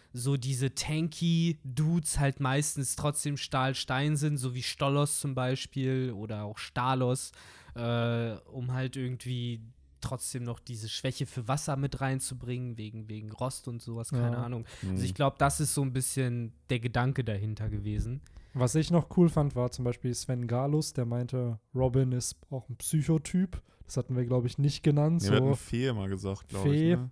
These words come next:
Speaker 2: so Psycho, keine Ahnung, hat halt einen hohen I-Q-Wert,
Speaker 3: Ja.
Speaker 2: äh, könnte wahrscheinlich Psychokinese dann, Psystrahl.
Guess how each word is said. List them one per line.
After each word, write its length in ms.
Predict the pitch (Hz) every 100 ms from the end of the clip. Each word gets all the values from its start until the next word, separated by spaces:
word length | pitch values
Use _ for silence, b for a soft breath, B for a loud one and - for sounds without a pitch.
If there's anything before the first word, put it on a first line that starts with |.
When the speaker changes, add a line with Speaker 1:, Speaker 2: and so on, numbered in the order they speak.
| -
Speaker 2:
so 160 | 131
Psycho, 480 | 131 - 160 151 156
keine 220 | 143 139
Ahnung, 400 | 135 139 127 120
hat 160 | 120 -
halt 160 | 131 123
einen 100 | 120
hohen 180 | 135 135
I-Q-Wert, 720 | 127 - 147 139 139 139 - b b b b -
Speaker 3:
Ja. 340 | 104 127 127
Speaker 2:
äh, 40 |
könnte 280 | 120 139 135
wahrscheinlich 360 | 135 127 139 131
Psychokinese 880 | - 135 143 - 156 147 151 147 143
dann, 360 | 143 143 147 -
Psystrahl. 880 | - - 170 156 - 135 135 143 147